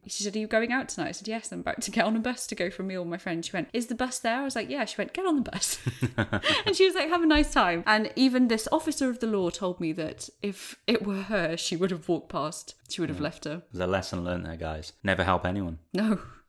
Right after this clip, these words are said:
Speaker 2: Never
Speaker 1: It's not
Speaker 2: help
Speaker 1: what they
Speaker 2: anyone.
Speaker 1: teach you in school.
Speaker 2: I've said to you that people set up those situations as well to trick you.
Speaker 1: Well, this is what my immediate thought was, and I was
Speaker 2: Mm.
Speaker 1: kind of concerned that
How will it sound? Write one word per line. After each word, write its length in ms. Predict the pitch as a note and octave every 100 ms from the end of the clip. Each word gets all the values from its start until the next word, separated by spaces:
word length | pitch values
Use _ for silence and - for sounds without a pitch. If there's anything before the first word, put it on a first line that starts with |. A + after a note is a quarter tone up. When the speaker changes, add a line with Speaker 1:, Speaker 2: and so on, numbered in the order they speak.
| _
Speaker 2:
Never 400 | F2+ F#2 F#2 F#2
Speaker 1:
It's 140 | F#2+ -
not 140 | A4+
Speaker 2:
help 80 | -
Speaker 1:
what 120 | D4
they 100 | A3 F#3
Speaker 2:
anyone. 240 | E3+ E3
Speaker 1:
teach 80 | E3
you 80 | C#3+
in 100 | C#3+
school. 540 | - C#3+ C3+ E3 A#3+ -
Speaker 2:
I've 180 | A#2
said 120 | G#2 F#2
to 40 |
you 100 | F#2+
that 100 | F2
people 600 | G2 F2+ F2+ E2+ E2+ E2+ -
set 400 | - - F#2 -
up 120 | F#2
those 140 | F2 -
situations 580 | - - F2 E2 E2 D#2+
as 80 |
well 320 | F2 E2+ D#2 -
to 140 | -
trick 300 | - G2 -
you. 80 | - -
Speaker 1:
Well, 120 | C4
this 180 | C#4 D4+
is 140 | C#4
what 340 | C#4 A#3 A3 A3+
my 140 | A3
immediate 540 | G#3+ G#3+ G#3 G3+ E3+
thought 280 | - G3 F#3+
was, 360 | C#3+ C3 G#2+ -
and 160 | F#3 E3+
I 80 | E3+
was 140 | E3
Speaker 2:
Mm. 40 |
Speaker 1:
kind 200 | - G#3
of 80 | F#3+
concerned 640 | - E3+ - F3+ D#3 C#3+ C3+
that 220 | -